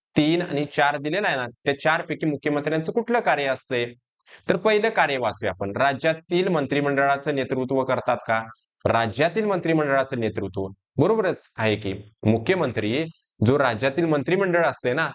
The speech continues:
त्यांचा प्रमुख असतो. म्हणजे राज्यातील मंत्रिमंडळाचं नेतृत्व करते कोण? मुख्यमंत्री. म्हणजे अ साठी, अ साठी काय आलं पाहिजे?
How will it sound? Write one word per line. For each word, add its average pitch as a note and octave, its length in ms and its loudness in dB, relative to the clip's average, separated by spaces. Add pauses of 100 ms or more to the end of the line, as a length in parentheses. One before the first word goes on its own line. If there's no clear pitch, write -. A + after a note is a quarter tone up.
त्यांचा D3 220 0
प्रमुख A3+ 380 0
असतो. F3+ 400 -2 (200)
म्हणजे B2 240 2
राज्यातील C3+ 420 0
मंत्रिमंडळाचं C3+ 680 0
नेतृत्व B2+ 460 -2
करते C3 300 0
कोण? F3+ 160 0
मुख्यमंत्री. E3 560 0 (320)
म्हणजे D#3+ 260 2 (100)
अ A#3+ 220 4
साठी, D3 480 -2
अ G#3 220 2
साठी D3+ 320 -2
काय D3 200 2
आलं D3 180 0
पाहिजे? D3+ 460 0